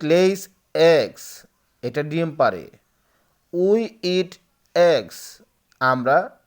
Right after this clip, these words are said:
ডিম খাই। শিক্ষার্থী বন্ধুরা, এরপর দেখো নাম্বার ডি, গ্রুপ ওয়ার্ক। Write the names of the domestic animals and birds you know।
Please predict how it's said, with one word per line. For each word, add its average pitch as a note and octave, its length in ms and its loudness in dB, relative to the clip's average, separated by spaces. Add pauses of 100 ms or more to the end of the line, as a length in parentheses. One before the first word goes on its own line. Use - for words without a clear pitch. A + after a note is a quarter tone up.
(240)
ডিম D3 400 -6 (400)
খাই। B2 340 -2 (1600)
শিক্ষার্থী G3+ 520 -4
বন্ধুরা, D3 360 0
এরপর D#3+ 400 2
দেখো F3+ 460 -2 (720)
নাম্বার C3 480 0 (240)
ডি, C3 340 -10 (580)
গ্রুপ E3+ 360 2 (140)
ওয়ার্ক। A#2+ 460 0 (640)
Write C3+ 520 0
the F3 120 2 (140)
names F3 280 -4 (260)
of C#3 160 2
the C#3+ 120 0 (120)
domestic D#3+ 480 -2 (140)
animals C3 440 -4 (220)
and B2+ 180 -2 (160)
birds B2 360 0 (500)
you G#3+ 120 -4 (180)
know। D#3 220 -2